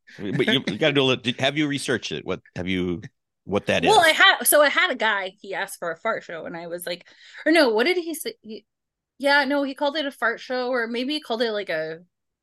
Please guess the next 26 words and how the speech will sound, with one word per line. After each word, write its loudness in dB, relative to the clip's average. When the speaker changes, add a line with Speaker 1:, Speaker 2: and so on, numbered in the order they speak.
Speaker 2:
fluff -6
show. -2
I 4
don't 2
know. -10
Anyways, -6
something -2
like -2
that. -2
Speaker 1:
<laughs> -16
Speaker 2:
And 6
I 6
had, 4
I 4
was 0
like, 0
"Okay, -2
but 2
how -2
do -2
I, -4
like, -4
what 2
do -2
you -2
Speaker 1:
Right. -6